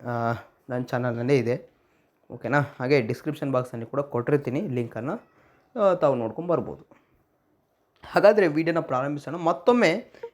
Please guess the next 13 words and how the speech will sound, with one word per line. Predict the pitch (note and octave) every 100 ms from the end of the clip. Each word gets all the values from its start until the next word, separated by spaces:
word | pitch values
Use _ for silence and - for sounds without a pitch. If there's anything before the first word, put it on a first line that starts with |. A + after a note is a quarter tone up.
| -
ಯಾರು | D#3+ G#3+
ನಮ್ಮ | F#3+
ಚಾನಲ್ಗೆ | E3+ E3 F3 E3+
ಸಬ್ಸ್ಕ್ರೈಬ್ | D3+ - G3+ F3
ಮಾಡದೆ | D#3+ D#3 D#3
ವಿಡಿಯೋನ | D3 C3+ C#3+ C#3 C3+ B2+
ವೀಕ್ಷಣೆ | C3 - C3+
ಮಾಡ್ತಾಯಿದ್ದೀರೋ | B2 A#2+ B2 B2 A#2+ C#3+ - _ _ _ _
ಅವರೆಲ್ಲರೂ | A#2+ B2 E3 G3+ G3 _ C3+
ಬೇಗ | A#2 A#2
ಬೇಗ | A#2+
ಸಬ್ಸ್ಕ್ರೈಬ್ | A#2 A#2+ - - E3+
ಮಾಡ್ಕೊಂಬಿಡಿ. | D3 C#3 B2+ A#2+ B2 C3+